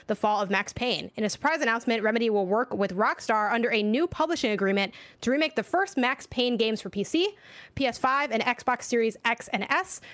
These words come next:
Remedy will handle development while Rockstar will finance the project, which will be in line with a typical Remedy triple A game production," end quote. The Max Payne remakes will also be developed by,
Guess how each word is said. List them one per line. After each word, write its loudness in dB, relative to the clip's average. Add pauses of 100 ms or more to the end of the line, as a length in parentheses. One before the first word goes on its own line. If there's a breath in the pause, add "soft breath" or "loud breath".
(140 loud breath)
Remedy 2
will 2
handle 0
development 0
while 2
Rockstar 2
will 4
finance 0
the -2
project, 0 (260 loud breath)
which 0
will 4
be 2
in 2
line 2
with 0
a 4
typical 0
Remedy 2
triple 0
A 2
game 0
production," 0
end -2
quote. -2 (680 loud breath)
The 0
Max -2
Payne 0
remakes 0 (320 loud breath)
will 2
also 2
be 2
developed 0
by, 2